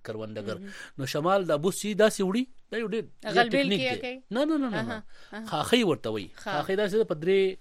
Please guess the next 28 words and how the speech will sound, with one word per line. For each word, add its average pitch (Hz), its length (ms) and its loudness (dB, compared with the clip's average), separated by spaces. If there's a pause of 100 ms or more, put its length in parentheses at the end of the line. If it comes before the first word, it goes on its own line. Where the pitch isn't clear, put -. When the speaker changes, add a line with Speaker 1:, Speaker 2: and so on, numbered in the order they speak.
(360)
Speaker 1:
آه، 147 160 -2
درې 165 300 4 (240)
یا 156 180 -2
څلور 170 300 0 (480)
نري 151 260 -4
نري 165 180 -2
Speaker 2:
اها. 139 80 -2
Speaker 1:
غشي 214 200 -2
وي 214 60 -2
په 196 100 -4
سر 175 200 -2
کې، 160 100 -6
Speaker 2:
اها. 104 200 -8 (280)
Speaker 1:
او 151 140 2
اوږد 170 180 2
لاس 180 220 6
ورته 156 180 -4
لګېدلی 156 440 2
وي. 160 100 0
Speaker 2:
اها. 190 120 -12 (200)
Speaker 1:
نو 143 80 -4
کروندګر 151 840 0 (180)
په 151 80 -8
لاسو 185 300 2
کې 160 200 -2 (420)
خاښۍ 170 280 -2
رالي، 214 380 2 (240)
Speaker 2:
مهم. 190 220 -14